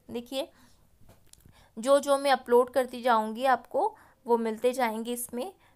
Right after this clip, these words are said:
देखिए, इस तरीके से आप प्ले करेंगे तो प्ले भी हो जाएगा, यानी कि वीडियो चालू हो जाएगी। बहुत सारी वीडियो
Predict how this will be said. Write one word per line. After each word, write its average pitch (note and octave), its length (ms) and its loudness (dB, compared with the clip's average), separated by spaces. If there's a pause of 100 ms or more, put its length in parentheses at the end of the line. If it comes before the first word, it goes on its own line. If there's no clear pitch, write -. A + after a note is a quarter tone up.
(220)
देखिए, B3+ 320 -8
इस C4 140 -8
तरीके B3 300 -2
से B3+ 120 0
आप B3 160 0
प्ले A#3 160 2
करेंगे A#3+ 360 -4
तो A#3+ 100 -6
प्ले A3 240 -4
भी A#3+ 120 -12
हो B3+ 160 -2
जाएगा, A3+ 460 -2 (380)
यानी A3+ 180 -4
कि A3+ 220 -14
वीडियो A3+ 240 -8
चालू A3+ 340 -2
हो B3 180 0
जाएगी। A3+ 460 -4 (540)
बहुत D4+ 280 6
सारी D4 280 2
वीडियो B3+ 420 -8